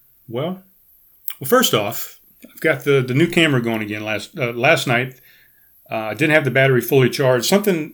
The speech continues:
is wrong. My power strip down here, one of the, uh, the outlets that I had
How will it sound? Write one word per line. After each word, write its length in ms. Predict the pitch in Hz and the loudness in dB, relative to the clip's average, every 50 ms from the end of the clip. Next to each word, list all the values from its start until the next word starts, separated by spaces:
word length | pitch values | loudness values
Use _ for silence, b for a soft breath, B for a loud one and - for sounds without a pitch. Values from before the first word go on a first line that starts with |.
| - _ - | -16 _ -10
is 180 | 139 120 - | -8 -6 -4
wrong. 420 | 135 147 147 147 147 147 147 139 - | -2 -2 0 0 -2 -4 -6 -10 -8
My 120 | - 123 113 | -6 -6 -4
power 280 | - - 180 175 151 | -2 0 2 2 2
strip 260 | - - - 139 131 123 | 2 2 2 0 0 0
down 220 | 117 113 110 107 | -2 -4 -2 -2
here, 120 | 113 110 | -2 -2
one 200 | 110 113 131 139 | -2 0 0 0
of 120 | 143 135 123 | 0 0 -2
the, 240 | 131 131 127 123 120 | -2 -2 0 0 0
uh, 240 | 117 117 117 120 | 0 0 -2 -2
the 140 | 117 113 117 | -2 -2 0
outlets 560 | 127 165 190 143 113 107 110 110 - - - b b b b b b b b b b b b b b b b _ _ | 0 0 0 -2 -4 -6 -6 -4 -6 -6 -6 b b b b b b b b b b b b b b b b _ _
that 140 | - 120 113 | -2 0 2
I 40 | 117 | 4
had 360 | 123 127 131 127 123 123 | 4 4 4 2 0 -2